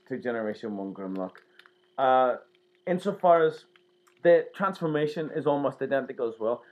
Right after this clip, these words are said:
but it's like all Grimlocks we've ever had, apart from that R I D one. All Grimlocks that are T-Rex seem to have the same transformation. They've all got the tail split and the, the T-Rex head goes back. It's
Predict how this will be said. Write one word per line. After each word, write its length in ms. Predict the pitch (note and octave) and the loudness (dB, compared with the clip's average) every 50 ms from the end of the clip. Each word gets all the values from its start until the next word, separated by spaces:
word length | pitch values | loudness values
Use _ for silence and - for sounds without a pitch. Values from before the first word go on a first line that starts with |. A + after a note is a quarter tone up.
| _ _ _ _ | _ _ _ _
but 100 | - - | -16 -16
it's 140 | D#3 - - | -10 -4 -4
like 160 | G3+ E3+ F3 | -4 -2 0
all 160 | - G3+ G#3+ | 0 0 0
Grimlocks 480 | F#3 F#3+ F#3 E3 D#3+ D3+ C#3+ C#3 - - | 0 0 0 0 0 -2 -2 -4 -4 -6
we've 160 | D3 C3+ B2+ | -6 -2 0
ever 220 | B2+ A#2+ G#2+ A2 G#2 | 0 0 0 0 -4
had, 300 | - F#2 E2+ F2 - - - | -4 -2 -4 -4 -4 -8 -12
apart 340 | - - - D#3 C#3+ - - | -20 -10 -6 -4 -4 -4 -6
from 140 | - A2 G2+ | -10 -8 -6
that 160 | F#2 E2+ - _ - | -6 -8 -10 _ -8
R 180 | F#2 F#2 F#2 | -8 -6 -6
I 80 | F2+ F2+ | -8 -8
D 180 | D#2+ F2 E2 | -10 -10 -12
one. 200 | E2+ E2+ F2 F#2 F2+ _ _ _ _ _ _ _ _ _ _ _ _ _ _ _ _ _ _ _ _ _ _ _ _ _ _ _ _ | -10 -10 -12 -12 -14 _ _ _ _ _ _ _ _ _ _ _ _ _ _ _ _ _ _ _ _ _ _ _ _ _ _ _ _
All 180 | - G3 A#3 A3 | 2 2 2 4
Grimlocks 500 | A#3 A#3+ A3+ G#3+ G#3 G3+ G3+ - - - _ - C#3 | 4 2 4 4 2 2 0 -2 -18 -20 _ -8 0
that 140 | C3 D#3 D3+ | 4 6 8
are 260 | D3 C3+ B2+ A#2+ A#2 C3 C3 B2 A#2 G#2+ _ _ | 8 8 6 4 2 -4 -14 -16 -18 -20 _ _
T-Rex 600 | - E3 F3 D#3 C#3 C3 C3+ C3+ - - - - _ _ _ _ _ _ | -6 -2 0 4 4 4 2 2 -4 -14 -20 -20 _ _ _ _ _ _
seem 400 | - - - F#3+ F#3 F#3 F#3 F3+ | -16 -10 -6 -4 -4 -4 -4 -8
to 360 | F3+ - G3 F3 D#3+ D#3+ D#3 - | -8 -6 -6 -4 -4 -4 -6 -10
have 160 | C#3+ D3+ D#3 | -10 -12 -12
the 60 | - D3+ | -14 -12
same 240 | - - D#3 D3+ | -10 -8 -8 -8
transformation. 720 | C#3+ - E3+ C3 C3+ - - D3+ C#3 C#3 C#3+ C#3+ - - | -8 -8 -8 -8 -8 -8 -8 -6 -4 -4 -6 -6 -6 -6
They've 120 | C#3+ C#3 C3+ | -6 -4 -2
all 160 | D3 D3 D3+ | -2 -2 -2
got 120 | D3 - | -2 -4
the 100 | C3+ B2 - - | -6 -8 -10 -6
tail 280 | - D#3+ D#3 D#3 D3+ D#3 | -2 2 4 4 4 2
split 400 | D#3 - _ - C#3+ D3 D3 C#3+ - | 0 -4 _ -6 -4 -4 -4 -4 -6
and 140 | A#2+ A2 G#2 | -6 -6 -4
the, 180 | G2+ F#2+ F#2 - _ _ _ _ _ _ _ | -6 -6 -8 -10 _ _ _ _ _ _ _
the 260 | - G2 G2+ G2+ G2 - _ _ _ | -10 -8 -8 -8 -10 -12 _ _ _
T-Rex 420 | - D#3 F3 D#3 C#3+ D3 D3+ - - | -6 -4 0 0 0 0 0 -4 -8
head 300 | - C#3+ C#3+ D3+ D3 D3 | -6 -4 -2 -2 -2 -4
goes 160 | C#3+ C#3+ C#3 | -6 -8 -8
back. 460 | - - C3+ B2+ C3+ D3 D3+ - - - | -6 -2 -2 0 0 -2 -4 -8 -18 -20
It's 600 | _ _ _ _ _ _ _ _ _ _ _ | _ _ _ _ _ _ _ _ _ _ _